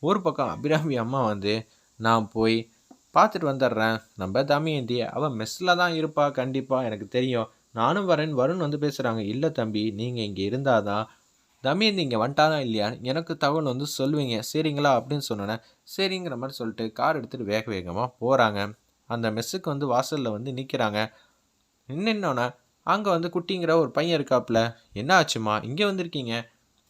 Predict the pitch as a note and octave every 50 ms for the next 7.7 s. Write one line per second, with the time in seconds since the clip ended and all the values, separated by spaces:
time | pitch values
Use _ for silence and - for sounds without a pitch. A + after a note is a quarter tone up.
0 | _ _ _ - D3+ A3 G3+ A#2+ A2 A#2 C3+ F#3+ A3+ A#3 A3+ G#3+ E3+ C3+ - -
1 | A#2+ A#2 A2 G#2 A#2 C3 B2 A#2+ B2 D3+ E3 E3 D3 B2 C3 C#3 C3 A2 A#2 -
2 | - G3 G3 F#3 F#3 F3+ F3+ E3 D3+ D3 D#3 D#3+ D#3+ - C3+ C3+ C3 B2 A2+ G#2+
3 | G#2 A2+ - _ - A2 C3+ F#3 G#3+ G3 D#3 B2+ G#2 F#2 F#2 G#2+ A2+ - - G#3
4 | - D3+ C3 B2 C3+ D3+ D#3+ C#3 A#2 A2+ A#2+ - - - B2+ D3+ F#3 - D#3+ D3+
5 | D#3 C#3+ A#2+ C#3 G#3+ A3 A#3+ A3 G3 F3+ E3+ D#3+ D3 C#3+ C#3 C#3+ D3 D3 D3 B2+
6 | A#2+ A2 G#2+ G2+ G2+ - _ _ _ - D3 A3 C4 B3 A#3+ A#3 - A2 G#2+ G#2
7 | A2 C3+ G3 B3 B3 G#3+ F3 D#3 C3 C3 A2+ - A#2 A2